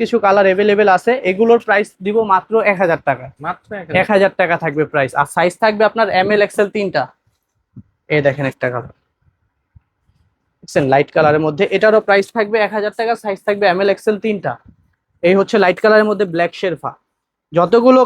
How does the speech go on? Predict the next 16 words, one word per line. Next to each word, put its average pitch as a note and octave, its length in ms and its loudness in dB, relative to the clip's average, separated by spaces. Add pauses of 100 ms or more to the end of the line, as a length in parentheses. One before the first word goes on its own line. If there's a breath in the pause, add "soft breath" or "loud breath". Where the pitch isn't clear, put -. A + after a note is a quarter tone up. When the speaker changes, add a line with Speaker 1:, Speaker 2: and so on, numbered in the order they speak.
Speaker 1:
কালার A3 240 4 (100)
দেখাবো A3 280 0 (100)
প্রতিটার A3+ 460 -6
মধ্যে A3 180 -2 (160)
black G3 220 -2 (100)
and G3+ 160 -4
white F3+ 280 2
দুইটা G3+ 280 -2
শেরপাই A3+ 320 2
অ্যাভেলেবেল G3+ 500 2
আছে, A3 120 -2 (120)
যার F3 200 2
যেটা G#3+ 240 0
লাগবে G#3 280 -2
নিতে G#3 200 -2
পারবে। C3 200 -2